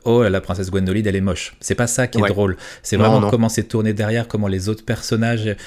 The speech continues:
Speaker 1: évoluent. C'est, il y a le, vraiment le, le sujet de, de, de fond.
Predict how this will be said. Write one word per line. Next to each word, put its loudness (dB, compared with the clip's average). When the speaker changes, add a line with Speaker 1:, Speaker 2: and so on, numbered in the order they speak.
Speaker 1:
évoluent. 0
C'est, -6
il -8
y 0
a -2
le, -8
vraiment 0
le, 0
le -2
sujet -4
de, -2
de, -4
de -8
fond. -2